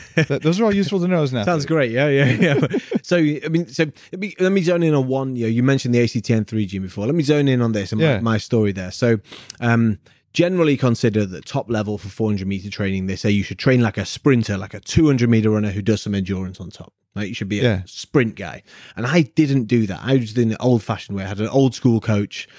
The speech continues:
Speaker 1: I'm from Manchester in the north of England, where we're meant to be salt of the earth grafters and just do lots of work, right?
Speaker 2: Right.
Speaker 1: And it, it worked for me to Beijing.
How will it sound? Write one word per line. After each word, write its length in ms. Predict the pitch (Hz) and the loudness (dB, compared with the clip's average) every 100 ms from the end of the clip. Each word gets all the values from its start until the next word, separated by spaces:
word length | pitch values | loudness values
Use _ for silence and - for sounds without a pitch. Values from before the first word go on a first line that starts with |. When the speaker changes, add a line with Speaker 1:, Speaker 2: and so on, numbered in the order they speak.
| - _ | -20 _
Speaker 1:
I'm 60 | 113 | -4
from 180 | 117 117 | 0 2
Manchester 380 | 117 117 - | 2 2 2
in 80 | 113 | 2
the 80 | 107 | 4
north 220 | 113 110 | 4 4
of 100 | 101 | 4
England, 240 | 104 107 101 | 4 4 2
where 140 | 101 | 0
we're 100 | 95 95 | -4 -6
meant 180 | 110 113 | -4 -4
to 60 | 104 | -2
be 180 | 101 101 | -6 -6
salt 300 | - 120 113 | -4 -2 0
of 80 | 104 | 2
the 160 | 110 | 4
earth 180 | 104 - | 2 -2
grafters 600 | - 107 - - 104 95 | -6 -6 -4 -4 -4 -4
and 160 | 101 101 | -8 -6
just 160 | 107 | -4
do 100 | - | 0
lots 220 | 104 110 - | 0 0 -4
of 140 | 92 | -6
work, 300 | 95 92 _ | -6 -8 _
right? 220 | - 117 - - - | -8 -8 -8 -18 -8
Speaker 2:
Right. 240 | 95 95 | -4 0
Speaker 1:
And 120 | 120 | 2
it, 180 | 127 _ _ _ | 2 _ _ _
it 120 | 131 127 | 0 4
worked 280 | 196 156 | 4 2
for 80 | - | 0
me 160 | 107 104 | 2 2
to 140 | - | 0
Beijing. 420 | 107 101 104 95 | 0 0 0 -6